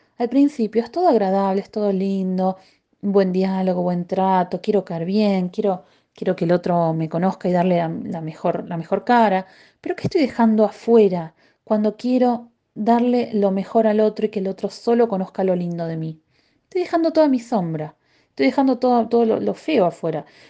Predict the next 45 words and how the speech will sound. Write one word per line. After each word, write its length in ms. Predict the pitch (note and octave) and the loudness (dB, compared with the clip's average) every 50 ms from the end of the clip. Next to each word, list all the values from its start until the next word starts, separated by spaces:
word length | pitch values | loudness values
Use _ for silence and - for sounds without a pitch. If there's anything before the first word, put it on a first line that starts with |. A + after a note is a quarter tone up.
| _ _ | _ _
Claro, 260 | - - D#4+ A#3 G#3+ | 0 2 4 4 4
uno 160 | D4 G4+ G#4+ C4+ | 4 2 0 0
cuando 200 | G3 F#3 F#3 F3+ | 0 0 0 2
conoce 340 | G#3 G#3 A3 G#3+ - - G3 | 2 2 2 0 -2 -2 0
a 80 | F#3 | 0
alguien 240 | F3+ F3+ F3 F#3 F#3 | 0 -2 -2 -2 -2
no 140 | F#3 G#3 C4 | 0 2 2
va 100 | F#4+ G#4 | 2 2
y 60 | C#4 | 2
le 100 | F#3+ F3+ F3 | 2 2 2
dice, 280 | F3 F3+ - G3+ F#3 - _ _ - - | 0 -2 -4 -8 -10 -10 _ _ -12 -2
"Hola, 280 | - C4+ C4+ B3+ A#3+ A3+ | 0 2 4 4 4 4
¿qué 100 | A3 A3+ | 2 2
tal? 340 | A#3 A#3 A#3 A3+ G#3+ G3+ G3+ | 2 4 4 4 4 4 2
Soy 300 | G3 - - A3 G#3+ A3 | -2 -2 0 2 2 2
Cecilia 800 | G#3 G#3+ G#3 F#3+ - - A3+ A3+ A#3 A3+ A#3 A#3 A#3 A3+ A3+ - | 2 0 -6 -10 -6 -4 0 0 2 2 4 4 2 2 0 -2
y 320 | - G3+ F#3+ F#3+ F#3 F3+ F3+ | -2 0 0 0 0 -2 -4
mis 400 | - F#3+ F#3 F#3+ F#3 F3+ - - _ _ _ | -4 -4 -2 -2 -4 -4 -8 -12 _ _ _
peores 300 | - G3+ G3 F#3+ F#3+ - | 0 0 2 0 0 0
traumas 380 | - G3 G3 G3 F#3+ F#3+ F#3 | 2 2 2 2 2 -2 -4
son 240 | - F#3 F3+ F3+ F3+ | -6 -6 -6 -6 -2
tal 200 | F3+ F3 E3 E3+ | 0 0 0 0
y 60 | E3 D#3 | 0 -4
cual", 260 | - - - - - - | -8 -10 -10 -10 -14 -18
¿sí? 340 | - - F3+ F#3 G3+ A3+ A3+ - - - _ _ - | -14 -8 -4 -2 -2 -2 -2 -6 -16 -20 _ _ -4
Uno 120 | - G3 | 0 0
no 100 | G#3 G3 | 4 4
va 120 | G3 G#3+ A3 | 6 6 6
y 40 | G3+ | 6
le 120 | F#3 F3+ | 4 4
dice 340 | E3+ F3 F3+ F3+ - F#3 - | 2 0 -2 -4 -6 -6 -4
lo 260 | - F#3 F3 E3 D#3 | 0 0 2 2 0
peor 320 | D#3+ - F3 F3 F#3 F3 F3 | 0 0 0 0 0 0 -2
de 100 | E3+ E3 | -4 -6
sí 180 | - - G3 | -6 -6 -6
mismo. 420 | E3 E3+ E3 D#3+ E3 D3 C#3+ D3 - _ _ _ _ _ _ _ _ _ _ _ _ - | -6 -6 -6 -8 -10 -10 -12 -14 -16 _ _ _ _ _ _ _ _ _ _ _ _ -4
Eh, 280 | - G#3 G3+ F#3 F3 E3+ | 2 2 4 4 2 0
no 120 | E3+ F3 | -2 -4
sé, 280 | F3 - - D#3+ D#3 D#3 | -6 -6 -6 -6 -6 -6
sí, 220 | - - G#3 G3 | -2 0 0 2
tengo, 680 | F#3+ G3+ G3 G3+ G3+ G3 F#3 F3+ F3 E3 D#3+ D#3+ D#3+ D3 D3 | 2 2 2 2 4 4 6 6 4 4 2 2 0 0 -2
tengo 240 | - F#3+ F#3+ G3 G3 | -4 -2 -2 -2 -2
un, 440 | F#3+ F#3 F3+ F3 F3 E3+ - G3 G#3+ | -2 -2 -4 -4 -6 -6 -8 -6 -4
un 160 | G#3+ G3+ G3 | -2 -2 -2
TOC 420 | F#3+ - A3 G#3+ A3+ A#3+ A#3 - | 4 6 8 8 8 6 2 -6